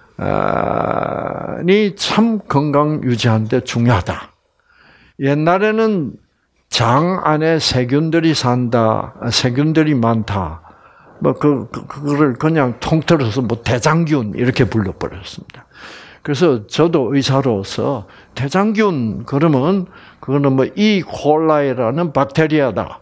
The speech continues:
뭐, 이렇게 아주 단순하게 생각했는데,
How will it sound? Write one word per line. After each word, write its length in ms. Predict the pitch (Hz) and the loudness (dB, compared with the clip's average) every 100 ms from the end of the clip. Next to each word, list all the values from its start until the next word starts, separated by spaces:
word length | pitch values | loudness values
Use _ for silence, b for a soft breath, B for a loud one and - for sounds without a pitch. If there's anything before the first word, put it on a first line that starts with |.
| _ | _
뭐, 120 | 160 | 2
이렇게 540 | 202 220 262 214 123 - B B B | 2 2 0 0 -2 -6 B B B
아주 460 | - - - 240 | -2 -2 0 -2
단순하게 600 | - 127 127 156 180 208 208 | 0 0 0 0 0 0 0
생각했는데, 1120 | 139 127 107 - 98 98 - 101 127 156 | 0 -2 -4 -6 -10 -12 -16 -6 -4 -4